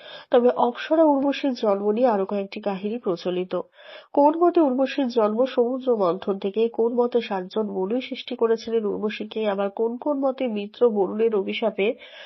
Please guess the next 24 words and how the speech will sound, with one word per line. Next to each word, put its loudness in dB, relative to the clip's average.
উর্বশী 2
মনুষ্যভোগ্য 0
হয়ে 4
মর্তে -2
জন্মগ্রহণ -4
করেছিলেন। -4
মহাকবি 6
কালিদাসের 2
বিক্রম 0
উর্বশী -2
নাটকের -2
ঘটনা -6
অনুসারে -4
জানা -4
যায়, -2
কেশী 4
দৈত্য 4
উর্বশীকে 2
হরণ 2
করলে 2
পুরুরমা 2
উর্বশীকে 2
উদ্ধার -2
করে। -4